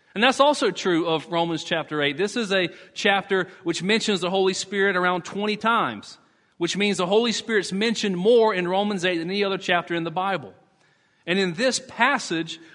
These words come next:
we have this assurance, this assurance of salvation, this assurance of no condemnation and no separation coming together with the role of the Holy Spirit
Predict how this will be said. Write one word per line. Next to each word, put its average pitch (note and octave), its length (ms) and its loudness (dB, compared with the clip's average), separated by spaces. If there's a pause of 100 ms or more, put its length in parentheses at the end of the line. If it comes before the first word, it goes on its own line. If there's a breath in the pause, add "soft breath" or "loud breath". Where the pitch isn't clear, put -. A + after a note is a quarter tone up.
we G3+ 160 -4
have G#3 320 0 (500 loud breath)
this G3 360 -2 (160)
assurance, A3+ 880 0 (680)
this F3+ 180 -4
assurance A3+ 520 -2
of E3 260 -2 (160 loud breath)
salvation, G3+ 720 0
this F#3 160 -2
assurance G3+ 480 -4
of E3 220 -2 (160 loud breath)
no G3 240 2
condemnation G3 720 -2
and D#3 100 -4
no G#3+ 140 0
separation E3+ 720 -2 (240 loud breath)
coming B3 340 0
together D#3 680 -4 (320 soft breath)
with E3+ 680 0
the F#3 100 0
role G3 340 0
of G#3+ 60 -4
the G3+ 120 -2
Holy G#3 260 -2
Spirit E3+ 540 -4